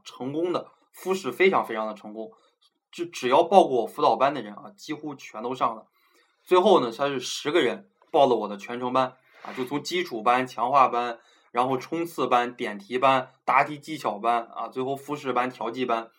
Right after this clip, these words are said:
这个模拟复试班啊，很多，很多个环节都包括啊，十个人报了我的全程班都上了，六十四个人买了我的这个复试课程，最后没有一个人被刷了啊，我没有听到哪个人被刷了。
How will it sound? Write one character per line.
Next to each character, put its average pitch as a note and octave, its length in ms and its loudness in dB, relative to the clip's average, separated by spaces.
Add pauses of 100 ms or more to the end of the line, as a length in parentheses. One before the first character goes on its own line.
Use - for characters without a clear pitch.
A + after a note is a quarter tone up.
(320)
这 C3+ 160 0
个 A#2 160 0
模 A#2+ 240 0
拟 B2+ 120 -4
复 B2+ 200 -10
试 B2 120 -8
班 A#2+ 160 0
啊， A2 140 -6
很 A2 240 -10
多， B2+ 100 -8
很 - 160 -14
多 D#3 160 2
个 D#3 60 0
环 B2+ 220 -4
节 B2+ 100 -6
都 D3 140 -6
包 D3+ 180 -2
括 - 320 -2 (240)
啊， - 160 -16 (960)
十 - 260 -2
个 D#3+ 100 6
人 A#2 180 0
报 C3+ 140 2
了 B2 80 4
我 G#2 140 -4
的 G2+ 60 -8
全 A#2 200 -10
程 A#2 120 -6
班 A#2 200 -2
都 C#3+ 120 -8
上 A#2+ 260 -2
了， G2+ 120 -16 (340)
六 F#3+ 200 10
十 F3+ 80 4
四 F#3+ 240 0
个 B2+ 80 0
人 A2+ 160 -4
买 A2 220 -6
了 B2 80 0
我 B2 140 2
的 G2+ 80 -8
这 A#2+ 120 -6
个 B2 80 -4
复 B2+ 200 -8
试 C3 120 -8
课 B2+ 200 -4
程， - 160 -14 (260)
最 F3 140 6
后 E3 160 4
没 B2 100 0
有 D3 160 4
一 A2 160 -8
个 E3 80 2
人 A2 160 -2
被 A2+ 100 -4
刷 A2 280 0
了 G#2+ 140 -10 (360)
啊， C3 100 -2
我 A#2 120 0
没 C3+ 100 2
有 E3+ 140 8
听 D3 180 -6
到 C3+ 160 4
哪 G#2+ 160 -10
个 G#2 80 -14
人 G#2+ 180 -12
被 A#2 140 -6
刷 A#2+ 220 4
了。 G#2+ 160 -10